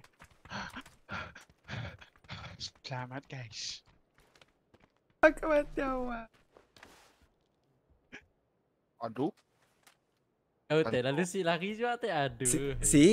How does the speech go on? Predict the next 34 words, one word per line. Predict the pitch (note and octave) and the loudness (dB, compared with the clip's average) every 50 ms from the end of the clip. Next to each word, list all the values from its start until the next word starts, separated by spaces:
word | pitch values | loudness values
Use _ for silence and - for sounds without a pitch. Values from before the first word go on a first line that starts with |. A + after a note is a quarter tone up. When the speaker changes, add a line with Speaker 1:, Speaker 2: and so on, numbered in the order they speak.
| A3+ G3+ | 8 6
Speaker 2:
kereta | - - D3 C#3+ C#3+ - A3 A3 G#3+ G#3+ G3+ | 6 6 6 6 8 8 6 6 6 6 6
nak | F#3 A3 G#3+ | 6 4 2
kan | F#3 G3+ | 4 6
masa | F#3 D#3+ D#3 - - D#3 D#3 | 6 6 8 8 8 8 8
tukar | D3+ - - D#3 - D#3 | 6 2 -2 4 6 6
seat | D3 - - E3+ - - | 6 8 6 4 4 6
kereta | E3 D3+ - C#3+ C#3 - - G3 | 4 6 8 8 8 10 10 8
aku | G3 - G3+ F#3+ | 8 10 8 10
melanggar | C#3+ C3+ C3 D3+ E3+ F#3+ | 10 10 10 12 10 10
tiang | F#3+ - G3+ G#3 A#3 | 10 10 10 10 10
lampu. | A#3+ A#3+ B3+ - - G#3 F3+ D#3+ D3+ D3 D3 D3 D3 D3+ D3 D3 C#3+ C3 D3+ D3 D3+ - | 10 8 6 6 6 10 10 12 12 10 10 8 8 8 6 6 4 4 2 0 -2 -2
Speaker 4:
Aduh, | - D#3 D3 C#3 | -4 -4 2 8
Speaker 2:
Ya, | - G3+ F#3+ | 10 10 12
aku | D#3 D3+ D3 | 12 10 8
stop | D3+ - - - E3+ - | 8 10 10 10 10 10
Speaker 4:
mistake. | F#3 E3 A#3 | 10 10 12
Speaker 2:
siap. | B3 A3+ G#3+ G3+ F#3+ F#3 F3 - | 12 12 12 12 12 12 12 12
Oh, | D#3+ E3 D#3+ D#3 D3 C#3+ C3 B2+ A2+ - - | 12 12 12 12 12 12 12 10 8 6 8
ya, | F#3 F3 | 8 10
bila | E3 C#3+ D3+ D#3+ E3 | 10 12 12 10 10
aku | E3 - E3+ | 10 10 8
nak | D#3 D3+ C#3 | 10 8 8
pusing, | - C#3+ C3+ - - F#3+ F#3+ G#3 A3 A3 A3 | 6 4 4 6 8 8 8 8 8 4 2
nak | - C3 B2+ B2+ | 4 4 4 4
menukar | C3 C3+ - - D#3+ D#3+ | 4 2 6 6 6 6
seat, | - - - A3+ B3 B3 - - | 6 4 4 4 2 2 -2 -8
tu | - - G#3 F3+ C3 | 0 2 4 4 4
kena | A2+ A2 G#2 | 4 4 4
headshot, | A#2 B2+ - - - E3 D#3+ - - | 4 2 2 6 6 6 6 6 2
eh. | - F#2 D3 C#3+ C3 A#2 G#2+ G2 F#2+ F#2 F2 D#2 G#2 - - - - - - - - - - _ _ - - - - - - - - - _ | 4 8 8 10 10 10 8 6 4 2 0 -2 -4 -8 -10 -16 -18 -20 -20 -20 -20 -20 -20 _ _ -20 -20 -20 -20 -20 -20 -20 -20 -10 _
Tak | - D3+ F#3 G3+ | 2 4 4 4
Speaker 1:
Guys, | - | 4
siapa | A2+ B2 | 2 4
Speaker 2:
sempe | A#2+ | 6